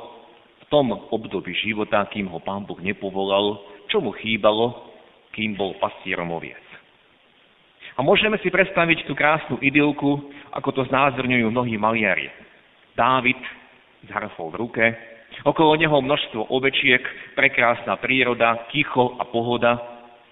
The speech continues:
Aké problémy mal vtedy v tejto situácii Dávid?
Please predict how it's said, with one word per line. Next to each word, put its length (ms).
Aké 280
problémy 520
mal 320
vtedy 360
v 40
tejto 360
situácii 640
Dávid? 440